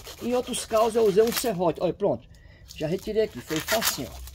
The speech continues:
Tirei aqui as fitas. E aqui eu vou ter a minha muda aqui, ó. Aqui eu passei uma fita durex. Olha, ó. A minha mudinha aqui, ó. Olha só.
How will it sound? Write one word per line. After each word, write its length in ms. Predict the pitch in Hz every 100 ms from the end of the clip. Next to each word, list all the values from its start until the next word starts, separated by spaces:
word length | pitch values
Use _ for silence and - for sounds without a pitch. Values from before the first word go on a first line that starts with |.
| - - -
Tirei 220 | 165 156
aqui 180 | 156 156
as 220 | 151 -
fitas. 640 | - 151 202 - 254 - - - - - - - - - - - 175
E 60 |
aqui 220 | 160 -
eu 100 | 202
vou 180 | 180 185
ter 200 | - 208
a 60 | 202
minha 260 | 180 220 226 180
muda 240 | 220 220
aqui, 240 | 240 - -
ó. 1120 | - - - - - - - - - - 113
Aqui 160 | -
eu 60 | 151
passei 340 | 156 - -
uma 100 | 156
fita 400 | - - - 180 - - - - - - - - -
durex. 840 | 180 151 139 - - - - - - - -
Olha, 220 | 135 117
ó. 1600 | - - - - - - - - - - - - - - - -
A 40 |
minha 140 | 139 160
mudinha 400 | 165 143 147 143
aqui, 200 | - -
ó. 40 | - - - - - - - - - - - - - - - - - - - - - - - - -
Olha 200 | - 180
só. 360 | 170 - 110